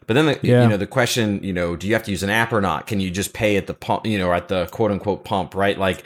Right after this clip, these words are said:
Speaker 2: Right.
Speaker 1: the, I don't know. I feel like there's gonna be this whole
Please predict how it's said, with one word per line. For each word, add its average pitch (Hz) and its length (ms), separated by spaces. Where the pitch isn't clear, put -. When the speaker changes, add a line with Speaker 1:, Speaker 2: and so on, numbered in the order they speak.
Speaker 2:
Right. 117 340
Speaker 1:
the, 104 520
I 117 140
don't 113 100
know. 101 100
I 101 100
feel 147 180
like 123 180
there's 101 220
gonna 104 180
be 104 160
this 95 180
whole 98 680